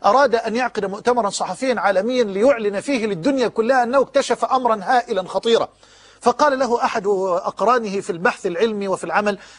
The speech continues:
"وما هي المعلومة؟" قال: "أود أن أبين للدنيا كلها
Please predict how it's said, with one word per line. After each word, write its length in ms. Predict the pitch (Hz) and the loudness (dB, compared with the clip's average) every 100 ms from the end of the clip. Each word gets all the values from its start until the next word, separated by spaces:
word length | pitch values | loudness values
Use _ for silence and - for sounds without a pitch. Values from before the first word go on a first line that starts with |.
| - | 0
"وما 400 | 196 226 214 196 | 2 2 0 0
هي 160 | 254 | 2
المعلومة؟" 540 | 233 185 190 180 233 208 | 0 0 -4 0 2 2
قال: 440 | - 247 254 - | 2 0 0 -2
"أود 320 | 185 240 185 | 0 0 0
أن 220 | 196 185 180 | -6 -6 -8
أبين 400 | 160 220 226 185 | -2 -2 -2 -4
للدنيا 480 | 165 151 180 240 196 | -6 -4 -4 -2 -4
كلها 440 | - 175 214 233 | -6 -4 0 0